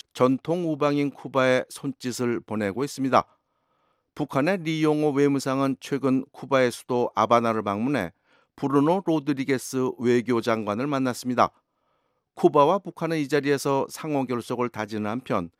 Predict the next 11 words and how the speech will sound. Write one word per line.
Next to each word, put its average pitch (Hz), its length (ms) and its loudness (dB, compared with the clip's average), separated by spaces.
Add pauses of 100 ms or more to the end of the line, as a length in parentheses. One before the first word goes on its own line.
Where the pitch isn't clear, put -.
(300)
미국 131 520 0
주도의 135 480 0 (140)
대북 117 440 -2
제재를 104 380 -4
규탄했습니다. 127 760 -2 (960)
그러나 156 320 6
북한 165 380 -4
당국의 143 360 0
이런 135 260 2
노력에도 123 420 0
불구하고 107 680 -2